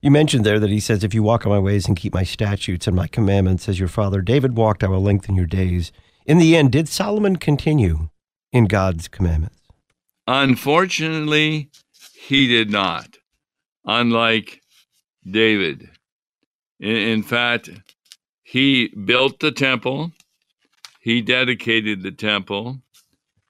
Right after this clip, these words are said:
Speaker 2: and had a benediction over it. But then, particularly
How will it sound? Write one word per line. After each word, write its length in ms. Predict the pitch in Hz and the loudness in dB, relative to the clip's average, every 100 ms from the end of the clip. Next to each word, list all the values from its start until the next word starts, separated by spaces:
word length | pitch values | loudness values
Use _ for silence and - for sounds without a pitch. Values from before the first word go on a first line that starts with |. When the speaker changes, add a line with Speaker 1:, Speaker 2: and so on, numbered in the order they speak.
| _ _ _ _ _ | _ _ _ _ _
Speaker 2:
and 600 | 110 113 113 110 107 104 | -2 0 0 0 -2 -2
had 220 | 98 117 | -2 0
a 80 | 113 | 0
benediction 800 | 104 117 117 110 120 - 110 101 | 0 -2 -2 -2 -4 -4 -6 -6
over 320 | 90 87 87 | -6 -6 -4
it. 300 | 90 107 - _ _ _ _ _ _ _ _ _ _ | -4 -6 -12 _ _ _ _ _ _ _ _ _ _
But 320 | - 117 113 | -4 -2 0
then, 540 | 123 147 151 135 135 139 - _ _ _ _ _ _ - - - | 0 2 2 0 -2 -10 -14 _ _ _ _ _ _ -20 -20 -10
particularly 1120 | 113 - 151 135 143 135 135 131 131 123 113 | -8 -4 -6 -2 0 2 2 2 0 -2 -6